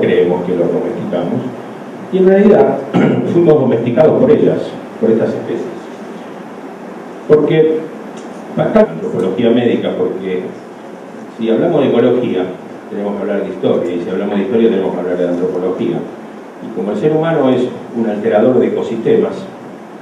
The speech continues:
desde muy antaño, eh, la ecología <clears throat> tiene que ir sí o sí de la mano de la historia. Entonces, como a mí me toca hablar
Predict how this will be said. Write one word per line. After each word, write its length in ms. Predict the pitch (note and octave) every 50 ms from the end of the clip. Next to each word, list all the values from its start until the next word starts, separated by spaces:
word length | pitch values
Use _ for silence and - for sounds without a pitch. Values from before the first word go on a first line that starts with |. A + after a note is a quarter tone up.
| - - - F2+
desde 160 | F2+ F2 F2+
muy 220 | A#2 C#3 C#3 -
antaño, 480 | - - E2+ E2+ F2 E2+ E2 E2+ F2 - - - - - - - - - - - - - - - - - - - - - - - -
eh, 460 | F2+ F2+ F2 F2 E2+ E2+ E2+ E2+ F2
la 160 | F2+ F2 F2 F2
ecología 680 | F2 E2+ - - - - - - - - - - - - - - -
<clears throat> 840 | D#3+ C3+ B2+ B2 A#2 A2+ A2+ A2+ - - - - - - - - -
tiene 180 | C3 C3+ B2 A2
que 120 | G2+ G2+ F#2+
ir 180 | F#2+ G2 F#2+ G2+ - - - - - - - - - -
sí 140 | - C3 B2
o 80 | - -
sí 160 | - C#3 B2
de 120 | G2+ F#2+
la 80 | F2+ G2
mano 200 | - G#2+ G#2 F#2+
de 60 | F#2+ F#2
la 60 | F#2+
historia. 460 | F#2 - - - - F2 E2+ - - - - - - - - - - - - - - - - - - - - - - - - - - - - - - - - - - - - - - -
Entonces, 380 | A#2+ B2+ C#3+ C#3 C#3+ - - - -
como 180 | A#2+ B2+ C3 -
a 20 |
mí 100 | D#3+ F3
me 120 | E3+ E3 D3+
toca 220 | - D3+ D3 C#3+
hablar 340 | C3 C3+ - C#3+ - - -